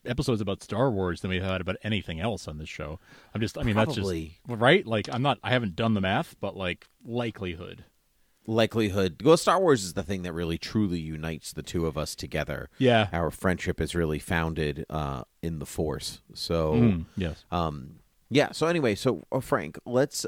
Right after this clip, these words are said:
Speaker 2: um, let's talk about all the stuff that Disney, that Lucasfilm has coming our way, uh, in terms, uh, at the, you know, after they,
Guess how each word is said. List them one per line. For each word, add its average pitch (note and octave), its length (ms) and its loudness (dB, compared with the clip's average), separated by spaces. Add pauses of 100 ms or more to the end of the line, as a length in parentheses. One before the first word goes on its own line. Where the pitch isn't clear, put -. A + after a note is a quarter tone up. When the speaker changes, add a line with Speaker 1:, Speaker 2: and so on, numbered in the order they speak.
Speaker 2:
um, A#2+ 460 4
let's A#2 340 0
talk - 340 -10
about C#3+ 220 2
all B2 140 4
the B2 100 -2
stuff A#2+ 320 0
that F#2+ 280 4
Disney, G#2+ 320 -2
that F#2+ 260 2
Lucasfilm G2+ 720 0 (460)
has G#2 440 2 (140)
coming A#2+ 380 2
our G2+ 300 4
way, F2 540 4 (400)
uh, E2 460 4 (920)
in F#2+ 180 0
terms, F#2+ 520 -2
uh, E2 420 0
at F2 240 -2
the, D#2+ 260 -2
you E2+ 80 -4
know, E2+ 180 -2
after F2 340 -2
they, D#2 280 -2